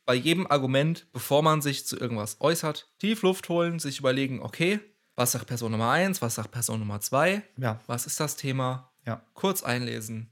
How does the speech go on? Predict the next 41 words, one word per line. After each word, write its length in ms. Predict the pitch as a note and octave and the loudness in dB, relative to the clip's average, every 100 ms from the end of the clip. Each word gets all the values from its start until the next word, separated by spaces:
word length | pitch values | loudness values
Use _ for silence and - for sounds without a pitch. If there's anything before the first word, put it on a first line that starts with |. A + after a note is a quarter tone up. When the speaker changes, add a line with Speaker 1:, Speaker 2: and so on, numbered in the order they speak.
| - | -12
Speaker 1:
und 80 | G#2+ | -8
sich 80 | |
dann 120 | - G#2 | -6 -6
eine 60 | |
Meinung 240 | G2+ G2+ F#2+ | -6 -8 -12
bilden. 300 | F2+ G2 G2+ _ _ - | -12 -14 -18 _ _ -8
Speaker 2:
Ja, 200 | D3+ D#3+ _ - | -8 -8 _ -4
eben. 280 | C3 A2 G#2 _ - - - - - - | -2 -2 -10 _ -20 -20 -20 -20 -18 0
Und 340 | A#2 C3+ - _ _ _ | 0 0 -6 _ _ _
vielleicht 480 | - D#3 E3+ F3+ - | -2 4 4 2 -2
auch 220 | D3 - - | -2 -2 -6
einfach 260 | D3 D3 | -4 -2
mal 440 | B2 A#2+ A#2+ B2 A#2+ - | 2 4 4 2 -4 -8
die 60 | E3 | -8
Schnauze 380 | - - - G2+ | -6 -8 -10 -14
halten. 260 | - - - _ _ - | -14 -16 -18 _ _ -18
Das 220 | - - | -10 0
Speaker 1:
Das 120 | C3+ E3 | 2 2
Speaker 2:
ist 0 | |
Speaker 1:
ist 120 | F3+ | 2
ein 20 | - | 6
Speaker 2:
vielleicht 180 | F3+ F#3 | 6 6
Speaker 1:
schöner, 400 | - F#3 G3 F#3+ - - E3+ | 4 6 6 4 -2 -12 -6
ein 80 | D#3 | 0
schöner 420 | - F3+ F3+ D#3 | 4 6 6 4
Abschluss. 320 | A#2 - - | 0 -2 4
Speaker 2:
Ja, 180 | A#3+ D#3 | 6 6
vielleicht 320 | - D3+ A3 | 4 2 2
auch 80 | - | 0
Speaker 1:
Ja, 120 | G#3 | 2
Speaker 2:
ein, 140 | A3+ - _ | 2 0 _
ja. 180 | F#3 A#3 | 4 6
Speaker 1:
vielleicht 180 | C#3 G3+ | 6 2
einfach 160 | F3+ | -2
mal 80 | F3+ | -2
die 60 | E3 | -2
Schnauze 280 | C3 A2+ G#2+ | -2 -4 -6
halten, 200 | G2+ A#2+ | -4 -2
Speaker 2:
Ja. 220 | B2 - _ _ _ _ | -2 -4 _ _ _ _
Speaker 1:
ja. 140 | C#3 C#3 | 6 6
Speaker 2:
Ähm, 240 | C3+ C#3 | 6 0